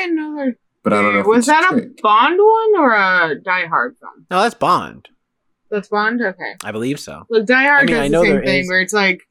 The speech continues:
Speaker 3: No, it is Bond, 'cause there's the, uh, Madonna sings the opening to that, and it's Die Another Day.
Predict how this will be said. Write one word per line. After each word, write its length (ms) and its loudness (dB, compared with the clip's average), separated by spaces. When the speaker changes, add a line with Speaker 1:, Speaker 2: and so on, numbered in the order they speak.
Speaker 3:
No, 180 2
it 80 4
is 180 2
Bond, 500 -4
'cause 200 -2
there's 280 0
the, 360 4
uh, 140 0
Madonna 460 0
sings 420 -4
the 160 0
opening 420 -2
to 100 -12
that, 240 -4
and 120 -10
it's 160 -10
Die 220 0
Another 320 -6
Day. 380 -14